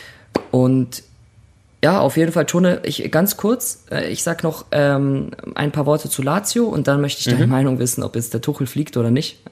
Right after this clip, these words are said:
Speaker 1: Ähm,
Speaker 2: Mhm.
Speaker 1: ich hab's ja sogar in meinem Videotitel geschrieben, nach dem Lazio, äh, Bayern-Vlog.
Speaker 2: Ja.
Speaker 1: Ich fand, das Spiel war in der ersten Halbzeit gut, da haben sie wirklich eine Reaktion auch gezeigt. Es war jetzt keine überragende, aber ich hab so eine fünf Komma fünf gegeben von zehn. Nicht,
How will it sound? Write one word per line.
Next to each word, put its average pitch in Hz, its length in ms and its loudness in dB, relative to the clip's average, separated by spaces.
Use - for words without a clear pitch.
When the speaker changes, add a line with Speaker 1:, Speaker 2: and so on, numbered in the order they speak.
Speaker 1:
Ähm, 104 240 -4
Speaker 2:
Mhm. 113 320 0
Speaker 1:
ich 120 120 -4
hab's 120 160 -2
ja 120 80 0
sogar 120 220 2
in 113 60 4
meinem 110 380 0
Videotitel 135 440 0
geschrieben, 117 580 0
nach 113 180 0
dem 113 180 0
Lazio, 110 680 -2
äh, 50 500 -2
Bayern-Vlog. 123 680 0
Speaker 2:
Ja. 107 200 -4
Speaker 1:
Ich - 140 -6
fand, 180 180 2
das 202 140 2
Spiel 220 240 2
war 196 100 6
in 190 60 4
der 185 80 4
ersten 202 240 4
Halbzeit 196 300 2
gut, 208 260 4
da 170 60 2
haben 175 100 4
sie 170 140 0
wirklich 196 240 -4
eine 170 100 2
Reaktion 170 400 2
auch 180 140 -2
gezeigt. 208 420 -2
Es - 100 -6
war 170 60 2
jetzt 170 160 -2
keine 165 160 -2
überragende, 185 540 2
aber 147 100 0
ich 147 100 -4
hab 160 120 -4
so 160 120 -2
eine 147 120 0
fünf 185 240 0
Komma 143 180 0
fünf 214 260 0
gegeben 190 300 0
von 175 160 -2
zehn. 180 480 -2
Nicht, - 320 0